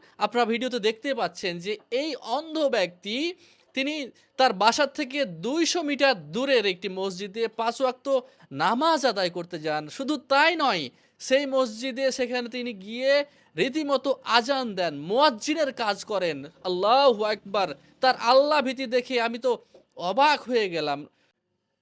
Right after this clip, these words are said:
দর্শক, এই বৃদ্ধ অন্ধ ব্যক্তিকে দেখে আসলে রাসূলের সেই হাদিসটির কথা মনে পড়ে গেল। একজন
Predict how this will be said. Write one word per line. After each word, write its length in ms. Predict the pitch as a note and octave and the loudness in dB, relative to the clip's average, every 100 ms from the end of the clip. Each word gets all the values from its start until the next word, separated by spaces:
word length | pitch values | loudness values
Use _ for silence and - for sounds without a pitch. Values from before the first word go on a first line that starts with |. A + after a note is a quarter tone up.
| _ _ | _ _
দর্শক, 440 | D#3+ B3+ - D#4 C#4 | -2 0 0 -4 -4
এই 220 | B3 C4+ | 0 0
বৃদ্ধ 360 | G#3 A#3 C#4+ A3+ C#4 C4+ | 0 -4 -4 2 6 6
অন্ধ 340 | - C#4 D#4+ D#4 | 4 -2 0 4
ব্যক্তিকে 500 | C#4+ C4 - B3+ C4 | 4 4 0 -4 -2
দেখে 320 | A3+ A#3 C4+ | -2 0 0
আসলে 320 | A3 B3+ B3 | 0 2 2
রাসূলের 380 | A#3 A3 B3 A#3+ | 2 -2 0 -2
সেই 180 | A3+ A3+ | 0 -2
হাদিসটির 460 | G3+ A#3 C4+ B3+ | -2 -4 -8 -10
কথা 240 | A#3 G#3+ G3+ | -8 -6 -6
মনে 220 | G3 F#3+ | -4 -6
পড়ে 280 | F3+ F3 F3 | -4 -4 -2
গেল। 260 | D#3+ E3 | -2 -2
একজন 420 | D#3+ F3+ F#3 A#3+ | -2 -6 -2 -2